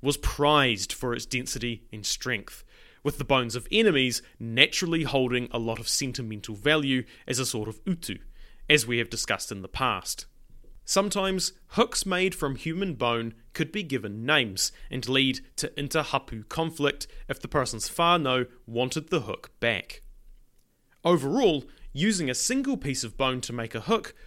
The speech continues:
was rather limiting, and they rarely exceed seventy-five to eighty millimeters in length.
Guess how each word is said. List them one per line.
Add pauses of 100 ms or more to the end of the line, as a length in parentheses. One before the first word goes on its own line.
(160)
was
rather
limiting, (320)
and
they
rarely
exceed
seventy-five
to
eighty
millimeters
in
length.